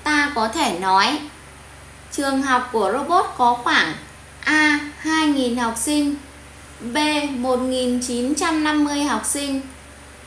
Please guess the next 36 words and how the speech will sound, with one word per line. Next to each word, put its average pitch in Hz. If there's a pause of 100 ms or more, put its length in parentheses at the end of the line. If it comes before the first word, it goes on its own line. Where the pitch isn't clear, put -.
(100)
C. - (400)
Một 240
nghìn 240
chín 240
trăm 320
học 240
sinh 294 (420)
và 240
D 277
là 208
một 208
nghìn 214
học 208
sinh. 277 (440)
À, 254
tức 427
là 262 (180)
ở 220
đây 311
chúng 254
ta, 302 (340)
à, -
bài 240
toán 240
đã 302
làm, 269
à, 196
làm 208
tròn. 233 (320)
Vậy 294
thì 285 (340)
cách 508
làm 247
tròn 233
nào 214
đúng 277